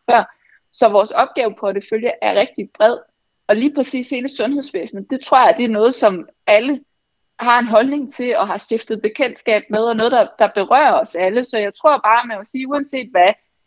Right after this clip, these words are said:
hvad man, øh, planlægger at stemme, så, øh, gælder det simpelthen om at komme, øh, ned og få sat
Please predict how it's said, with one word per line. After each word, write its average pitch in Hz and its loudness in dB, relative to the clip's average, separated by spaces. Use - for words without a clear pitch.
hvad 202 2
man, 190 -2
øh, 180 -2
planlægger 254 0
at - -8
stemme, 254 -2
så, 277 4
øh, 202 -2
gælder 262 -2
det 180 -20
simpelthen 233 -12
om 202 -2
at 190 -6
komme, 185 -4
øh, 180 -6
ned 226 -4
og 208 -12
få 175 -8
sat 226 2